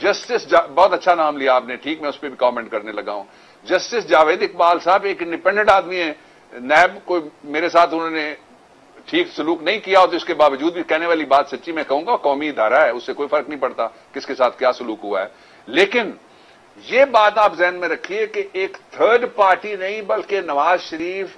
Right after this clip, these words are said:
और दूसरी तरफ खुर्शीद साहब बैठे हुए थे, दोनों ने खुद बैठ के जस्टिस जावेद इकबाल साहब को तैनात किया चेयरमैन।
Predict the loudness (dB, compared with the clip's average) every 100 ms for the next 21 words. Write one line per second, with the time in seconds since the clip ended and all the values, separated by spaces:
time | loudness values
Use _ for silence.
0 | -4 -4 -6 -10 -6 -2 -2 -4 -10 -10
1 | -2 0 0 -2 -4 -6 -8 -8 -8 -8
2 | -6 -8 -8 _ _ _ _ _ -4 -4
3 | 2 0 2 -2 -6 -6 -8 -2 -2 0
4 | -2 -2 -2 -2 -6 -6 -10 -10 _ _
5 | _ _ _ -4 -2 0 0 0 -4 -2
6 | -2 0 0 0 -4